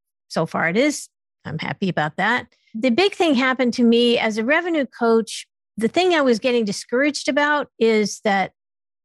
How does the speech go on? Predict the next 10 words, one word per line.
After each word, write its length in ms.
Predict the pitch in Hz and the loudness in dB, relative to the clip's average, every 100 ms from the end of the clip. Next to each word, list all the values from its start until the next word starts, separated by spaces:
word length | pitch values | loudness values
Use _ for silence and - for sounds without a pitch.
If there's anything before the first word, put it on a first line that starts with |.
| _ _ _ | _ _ _
people 580 | 269 269 277 262 262 - - | -4 -2 0 2 2 -2 -2
who 160 | 220 208 | 2 2
had 240 | 202 180 | 2 -2
established 640 | 185 - 214 240 302 - 233 | -4 -4 -2 -2 -4 -4 -2
businesses 800 | 214 202 190 160 160 175 - - _ _ _ _ _ _ 208 | 0 0 -2 -2 -2 -2 -8 -20 _ _ _ _ _ _ 0
were, 380 | 214 202 196 | 2 2 2
as 240 | - 208 240 | 0 -2 0
I 80 | 262 | 2
mentioned 400 | 220 202 220 208 | 0 0 0 2
earlier, 500 | 202 190 185 196 | 2 2 2 0